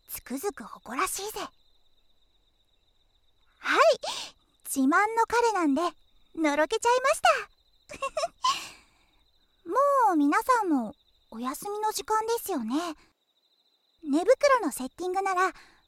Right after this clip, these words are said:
もう隣のコテージのみんなが。え？買い忘れ？今から遠くのコンビニまで行くんですか？絶対明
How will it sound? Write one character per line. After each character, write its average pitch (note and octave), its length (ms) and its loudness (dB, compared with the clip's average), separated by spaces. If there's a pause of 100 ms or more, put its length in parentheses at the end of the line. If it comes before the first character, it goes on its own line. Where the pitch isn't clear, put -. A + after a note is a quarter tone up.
(280)
も F4+ 200 4
う - 40 -2
隣 B3+ 400 -6
の A4 80 0
コ B4 140 -2
テ C5 80 -2 (140)
ー - 40 -6
ジ E4+ 60 2
の C#4 80 2
み C4 180 2
ん F4+ 60 0
な G4 100 -2
が。 E4+ 320 0 (2500)
え？ D4+ 40 -4 (1300)
買 C4 320 -6
い E4+ 40 -4
忘 G4 80 -2
れ？ F#4+ 40 -4 (1500)
今 F#4+ 100 -6 (180)
か A4+ 120 2
ら D4+ 160 0
遠 D#4 240 -6
く G#4 120 -4
の G#4+ 120 -2
コ G#4+ 160 0
ン A4 80 -6
ビ A4 80 -6
ニ A4+ 80 -10
ま A#4 140 0
で F#4 80 -4
行 D4+ 100 -8
く G#4 200 -4
ん A4+ 40 -4
で G#4 100 2
す - 100 -10
か？ B3 280 -6 (1120)
絶 C#4 240 -6
対 D4 100 -8
明 D4+ 80 -6